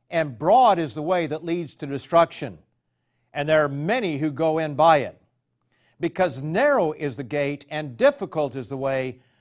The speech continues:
which leads to life, and there are few who find it." In the parable of the sower, he describes how a sower scattered seed which fell on four different areas. Some fell by the wayside,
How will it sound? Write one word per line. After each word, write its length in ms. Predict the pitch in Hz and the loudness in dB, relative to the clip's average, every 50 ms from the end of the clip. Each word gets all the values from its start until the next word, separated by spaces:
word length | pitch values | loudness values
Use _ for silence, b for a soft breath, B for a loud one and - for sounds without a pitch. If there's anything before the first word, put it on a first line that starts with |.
| b b b | b b b
which 260 | 139 147 139 - 143 | -6 -6 -6 -6 -6
leads 380 | 139 151 185 214 214 151 - - | -4 -2 -2 -2 -4 -6 -8 -6
to 80 | 175 | -4
life, 600 | 170 170 170 151 127 123 127 127 120 - _ _ _ _ | 0 4 4 4 4 4 0 -2 -6 -12 _ _ _ _
and 200 | 139 139 143 139 | -12 -10 -6 -4
there 180 | 139 143 139 139 | -2 -2 0 -2
are 60 | 131 | -4
few 580 | 135 _ - 214 220 190 143 120 110 107 104 - - | -6 _ -10 -4 -2 -2 -2 -2 -4 -8 -10 -12 -12
who 140 | 147 151 143 | -10 -10 -8
find 380 | - - 165 165 160 147 127 | -4 -2 0 0 0 -2 -4
it." 160 | 110 - - _ _ _ _ _ _ _ _ _ _ _ _ _ _ _ _ _ - | -8 -12 -14 _ _ _ _ _ _ _ _ _ _ _ _ _ _ _ _ _ -10
In 80 | - | -6
the 80 | 262 269 | -6 -6
parable 500 | - - 254 311 311 294 254 196 190 175 | -4 -2 -2 0 2 2 2 2 0 0
of 60 | 156 | 0
the 60 | 147 | -2
sower, 400 | 131 - - 190 175 170 156 147 | -4 -4 0 2 2 2 2 2
he 140 | 135 180 208 | -2 -2 -2
describes 580 | 185 180 - - - 170 175 175 175 170 143 - | -2 -4 -4 -4 -2 2 4 4 4 2 0 -2
how 220 | 160 165 160 151 | -2 0 0 0
a 60 | 147 | 0
sower 420 | - - - 220 226 226 214 185 151 | -4 -8 -6 -4 -4 -2 -2 -4 -4
scattered 500 | - - - 175 185 170 156 147 139 123 | -6 -6 -4 0 0 0 0 -2 -6 -8
seed 380 | - - 185 170 147 139 139 | -10 -6 -4 -4 -2 -4 -6
which 200 | 139 151 151 - | -6 -8 -10 -10
fell 280 | - - 220 214 208 180 | -10 -6 -4 -2 -2 -2
on 160 | 160 151 143 | -2 -4 -6
four 280 | - - 196 208 208 180 | -8 -6 -4 -4 -2 -2
different 340 | 156 160 123 160 160 160 160 | -4 -6 -8 -6 -6 -2 0
areas. 500 | 165 160 156 135 98 87 82 - - _ _ _ _ _ _ _ _ _ _ _ _ _ _ _ _ _ _ _ | 2 2 2 0 -4 -8 -14 -20 -20 _ _ _ _ _ _ _ _ _ _ _ _ _ _ _ _ _ _ _
Some 360 | - - 254 285 294 277 - | -10 -4 -2 -2 -2 -2 -4
fell 260 | - 220 220 208 196 | 0 2 4 4 4
by 180 | 160 170 165 156 | 4 4 4 4
the 100 | 156 160 | 4 2
wayside, 760 | 156 175 180 180 - - - 139 123 104 98 92 85 80 - | 2 0 0 0 -4 -6 -4 -4 -2 -2 -4 -6 -10 -16 -20